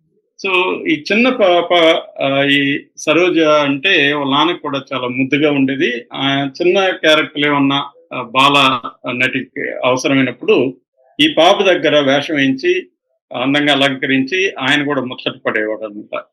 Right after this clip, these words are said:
అలాగా ఈ పాపకి ఏంటంటే డ్యాన్స్ నేర్పించారు, పాటలు పాడడం నేర్పించారు, ఆ, యాక్టింగ్ కూడా తల్లిదండ్రులు ఇద్దరు కూడా, ఆ, నేర్పించారు అనమాట. వీళ్ళు ఒక్కలిగా, ఆ, కులానికి సంబంధించిన వాళ్ళు.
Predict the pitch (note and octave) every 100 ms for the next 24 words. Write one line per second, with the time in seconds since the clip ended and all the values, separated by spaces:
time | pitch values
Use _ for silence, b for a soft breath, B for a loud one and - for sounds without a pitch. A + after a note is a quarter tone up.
0 | _ _ - C#3 F#3+ F#3+ G3 F#3 D#3+ C#3+
1 | D3+ D#3 - D3 C#3+ C3+ G3+ C#3 C3 -
2 | - C3 D3 D#3 D3+ D3 C#3 C#3+ - D3+
3 | F3+ B3 - B2+ C3+ C#3+ C3+ C#3 C3+ C#3
4 | C3+ C3 C#3 - C#3 C3+ F#3+ - _ _
5 | _ - D#3 C#3 D3+ D#3+ F3+ F#3 E3+ C#3+
6 | C#3+ B2 - - C#3 D3+ D3 C#3+ B2+ -
7 | D#3 F#3 F3+ C#3+ - _ C#3 A#2+ A#2 B2
8 | A#2 - - A#2 A2+ G#2+ G#2 A2+ F3+ D3+
9 | C3+ C3 B2 B2+ C3+ G3+ G3 E3+ C#3+ -
10 | - B2 A#2 - C#3 C3 B2 - B2 A#2
11 | A2 - A#2 A2+ G#2 A2 G#2+ D#3+ D4+